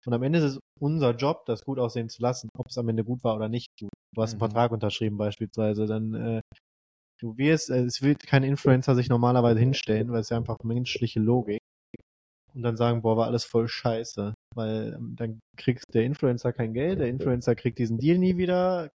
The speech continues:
Speaker 2: Ja.
Speaker 1: keine Brand will mehr mit dem arbeiten, weil er, es wär, wär genau wie in
Speaker 2: Ich
Speaker 1: jedem
Speaker 2: hab
Speaker 1: anderen
Speaker 2: auch,
Speaker 1: Job.
Speaker 2: ich hab auch mal, ähm, ich muss hier mal kurz sagen, ne, weil einer meiner besten Freunde hat mal, ähm, für eine große Modelagentur auch mal so einen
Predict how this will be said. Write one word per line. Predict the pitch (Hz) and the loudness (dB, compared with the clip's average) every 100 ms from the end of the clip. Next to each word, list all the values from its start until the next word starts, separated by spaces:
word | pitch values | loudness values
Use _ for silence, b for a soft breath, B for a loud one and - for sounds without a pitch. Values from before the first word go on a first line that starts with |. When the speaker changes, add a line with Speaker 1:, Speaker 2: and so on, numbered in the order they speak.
| - | -16
Speaker 2:
Ja. | 101 98 | -8 -4
Speaker 1:
keine | 98 135 127 | 2 2 4
Brand | 131 131 | 2 4
will | 131 | 4
mehr | 123 123 | 4 4
mit | 120 | 4
dem | 120 | 2
arbeiten, | 120 156 185 180 | 2 4 4 4
weil | 143 123 | 4 6
er, | 120 117 117 117 123 - _ _ _ _ 123 - | 6 6 6 6 4 -2 _ _ _ _ -16 -16
es | 139 - 127 | -16 -12 -10
wär, | 143 | -10
wär | 143 143 | -6 -4
genau | 156 156 160 | -4 -4 -4
wie | |
in | 151 | -4
Speaker 2:
Ich | |
Speaker 1:
jedem | 160 | 2
Speaker 2:
hab | 170 | 4
Speaker 1:
anderen | 165 175 | 4 2
Speaker 2:
auch, | |
Speaker 1:
Job. | 113 | 0
Speaker 2:
ich | - 160 | 0 0
hab | 156 | 2
auch | 165 196 | 4 2
mal, | 180 143 135 - | 4 4 2 2
ähm, | 123 127 | 0 0
ich | 127 135 | -6 -8
muss | 131 | -6
hier | 143 | -2
mal | 131 | -2
kurz | 120 135 - | -2 -4 2
sagen, | 127 131 107 | 6 6 2
ne, | 107 113 | -2 -2
weil | 104 107 _ _ _ | -4 -6 _ _ _
einer | 113 117 | -8 -6
meiner | 117 117 | -4 -4
besten | 110 123 - _ | -2 -2 -4 _
Freunde | - 123 127 120 | -6 -4 -2 -2
hat | 127 - | -2 -2
mal, | 113 113 113 - | -2 0 -2 -2
ähm, | 104 104 107 - _ b _ - | -2 -2 -8 -20 _ b _ -18
für | - 117 | -14 -8
eine | 113 110 110 | -6 -2 -2
große | 110 113 131 123 | -4 -6 -8 -2
Modelagentur | 120 131 131 127 131 - 139 147 156 - | 0 2 2 0 -4 -14 -6 -6 -6 -8
auch | 104 | -10
mal | 123 117 | -8 -12
so | |
einen | 113 | -14